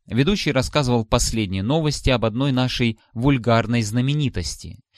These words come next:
И пока он посмеивался над ее очередным развратным поступком, я осознал, что мне одновременно и любопытно, и противно. К счастью, я как раз работал над этой главой, поэтому отвращение победило,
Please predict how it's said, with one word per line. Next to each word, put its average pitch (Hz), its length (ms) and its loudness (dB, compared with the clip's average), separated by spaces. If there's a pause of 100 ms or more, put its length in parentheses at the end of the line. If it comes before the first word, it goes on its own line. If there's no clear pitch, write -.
(220)
И 135 100 -2
пока 165 220 2
он 165 140 0
посмеивался 131 960 2
над 107 180 0
ее 127 260 4
очередным 123 640 0
развратным 107 640 0
поступком, 156 720 -2 (360)
я 175 260 0
осознал, 156 540 2
что - 280 0
мне 139 200 2
одновременно 127 840 0 (160)
и 208 160 2
любопытно, 131 840 -2 (340)
и 156 140 2
противно. 92 920 -6 (680)
К - 60 -10
счастью, 156 640 2
я 120 140 2
как 135 160 2
раз 165 240 0
работал 139 380 0
над 123 180 2
этой 110 240 0
главой, 104 580 0
поэтому 123 460 0
отвращение 127 840 0
победило, 139 680 -2